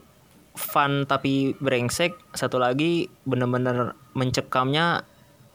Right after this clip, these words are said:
g-, tenang gitu. Karena Quo Vadis ini tuh nggak ada tembak-tembakan gitu, Cip. Yang bener-bener perang atau kondisi yang pembantaiannya nggak diliatin banget. Cuma negosiasi,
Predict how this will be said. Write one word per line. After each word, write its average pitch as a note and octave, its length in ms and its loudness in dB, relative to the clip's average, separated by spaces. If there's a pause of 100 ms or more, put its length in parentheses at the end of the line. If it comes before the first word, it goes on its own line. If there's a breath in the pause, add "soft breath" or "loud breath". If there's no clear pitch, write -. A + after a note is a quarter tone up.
(580)
g-, C3 280 -6
tenang F3 320 -2
gitu. B2 280 0
Karena F#3+ 280 -2 (1040 loud breath)
Quo D#3 120 0
Vadis D#3 320 0
ini E3 200 0
tuh A#3 200 -2
nggak D3+ 200 2
ada C3 120 0
tembak-tembakan C3+ 680 -2
gitu, D#3+ 240 -2
Cip. A#2 240 -2 (320)
Yang B2 240 -2
bener-bener B2 560 -2
perang B2 440 0
atau A#2+ 320 0
kondisi B2 440 -2
yang A#2+ 80 -2
pembantaiannya B2 720 -2 (500)
nggak B2 220 -2
diliatin A#2+ 320 0
banget. C#3 280 0
Cuma D3 160 0
negosiasi, B2 880 -2